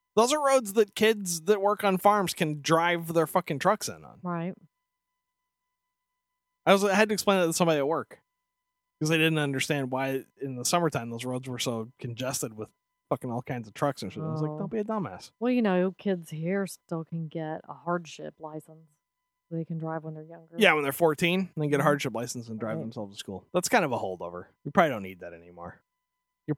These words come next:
Speaker 1: probably find a bus.
Speaker 2: Yeah, I agree.
Speaker 1: <laughs>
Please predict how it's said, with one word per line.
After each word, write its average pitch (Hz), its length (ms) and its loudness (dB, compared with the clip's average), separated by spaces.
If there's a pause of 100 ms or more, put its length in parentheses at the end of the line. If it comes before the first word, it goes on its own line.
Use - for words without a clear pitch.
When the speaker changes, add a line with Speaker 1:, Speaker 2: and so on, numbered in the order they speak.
Speaker 1:
probably 175 800 2
find 117 260 -6
a 98 60 -10
bus. - 400 -10 (600)
Speaker 2:
Yeah, 160 280 -4 (560)
I 208 80 6
agree. 160 420 2
Speaker 1:
<laughs> - 60 -10